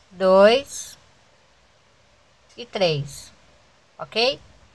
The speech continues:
Uma, duas, três correntinhas aqui na argolinha, um ponto baixo, uma, duas, três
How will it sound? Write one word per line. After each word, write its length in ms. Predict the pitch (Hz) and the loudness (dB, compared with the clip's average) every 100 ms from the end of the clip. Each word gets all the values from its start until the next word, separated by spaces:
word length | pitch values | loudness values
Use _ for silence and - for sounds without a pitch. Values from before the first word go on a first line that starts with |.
| _ _ _ _ _ _ _ _ _ - | _ _ _ _ _ _ _ _ _ -2
Uma, 440 | 247 269 269 269 | 0 2 4 2
duas, 600 | 220 208 202 190 185 190 | 0 -2 2 4 2 0
três 380 | - 208 214 233 | -4 0 0 0
correntinhas 920 | 226 220 190 - 202 220 262 262 - - | -2 -2 -4 -8 -8 -4 -4 -6 -10 -6
aqui 240 | 196 214 | -6 -4
na 140 | 214 | -2
argolinha, 760 | 202 196 190 190 226 269 285 - - | -2 0 0 0 -2 -2 -4 -6 -8
um 160 | 214 | -8
ponto 340 | 214 214 214 233 | -2 -2 -2 -2
baixo, 600 | 208 165 139 - - - - _ _ _ _ _ _ _ | 0 0 -2 -8 -20 -20 -20 _ _ _ _ _ _ _
uma, 500 | 214 240 262 254 254 | -2 0 2 4 4
duas, 540 | 214 202 180 165 165 - | 2 -2 0 -2 -4 -6
três 460 | - 220 240 - | -2 0 0 -4